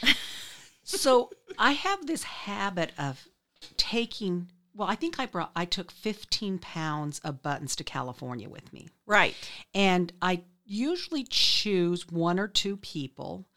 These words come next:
Speaker 2: Right.
Speaker 1: And I start putting buttons on their sewing machine, in their shoes. Now, when we stay in the dorms, if I know where they are,
Speaker 2: Right.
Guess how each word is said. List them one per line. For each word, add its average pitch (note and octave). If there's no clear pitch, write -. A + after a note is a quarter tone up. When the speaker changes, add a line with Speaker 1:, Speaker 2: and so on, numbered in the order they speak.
Speaker 2:
Right. A3+
Speaker 1:
And F3
I F3
start F#3
putting F#3+
buttons D3
on D3+
their C#3
sewing D3
machine, D3
in E3
their D3+
shoes. D3
Now, D#3+
when F3+
we F3+
stay F#3+
in F#3
the E3
dorms, D#3
if D#3
I D3
know D3
where D3+
they C#3+
are, C#3+
Speaker 2:
Right. D#3+